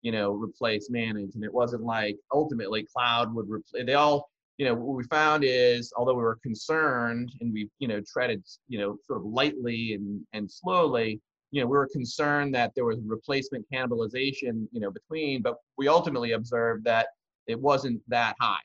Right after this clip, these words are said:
And so there's just this additive process. And, you know, I think part of it was obviously the proliferation of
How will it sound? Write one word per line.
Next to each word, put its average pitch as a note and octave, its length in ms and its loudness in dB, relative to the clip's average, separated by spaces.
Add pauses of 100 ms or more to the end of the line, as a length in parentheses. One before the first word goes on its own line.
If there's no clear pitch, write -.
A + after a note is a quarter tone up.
(160)
And G#2+ 80 -16
so A2 360 0
there's B2 220 -4
just D3 200 -8
this A#2+ 100 -10 (260)
additive B2+ 320 -2 (120)
process. A#2+ 640 -2
And, G#2+ 200 -6 (380)
you C#3+ 60 -4
know, A#2+ 80 2
I A#2 60 0
think B2+ 220 -4
part D3+ 220 4
of C3 80 2
it A#2 140 2
was A2+ 340 2
obviously A#2 680 0
the G#2 220 -2
proliferation C3 640 -2
of F#2+ 100 -10